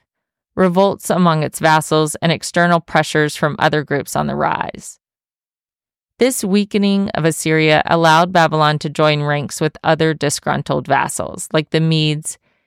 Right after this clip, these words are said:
and attack Assyria's capital city, Nineveh. In six twelve B C E, they destroyed Nineveh.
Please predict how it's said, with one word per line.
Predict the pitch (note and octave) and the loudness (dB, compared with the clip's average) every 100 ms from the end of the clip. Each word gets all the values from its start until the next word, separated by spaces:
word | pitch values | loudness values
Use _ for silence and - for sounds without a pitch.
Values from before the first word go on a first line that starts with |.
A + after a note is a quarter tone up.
| _ - | _ -2
and | G#3+ | 2
attack | G#3+ G#3 G3 - | 2 2 0 0
Assyria's | F#3+ E3 D#3 D3 - | -2 0 2 0 -2
capital | - C#3+ - C#3 | -2 -2 -4 -8
city, | - E3+ D3+ D3 D#3 _ - | 0 0 0 -4 -6 _ -4
Nineveh. | D#3+ B2+ - - - F#3+ _ _ _ _ _ _ _ _ _ _ _ - | -2 -2 -4 -10 -10 -16 _ _ _ _ _ _ _ _ _ _ _ -2
In | A3+ | 0
six | - C4+ C#4 - | 0 -4 -4 -2
twelve | A3 G3 G3 | 2 2 2
B | G#3 G#3 | -4 -4
C | G#3+ | -4
E, | G3 G3 | -4 -2
they | F#3+ E3+ | 0 0
destroyed | D3+ D3+ - E3 D#3 D3+ | 0 -8 -2 0 0 0
Nineveh. | - - - F#2+ - | -6 -8 -6 -6 -8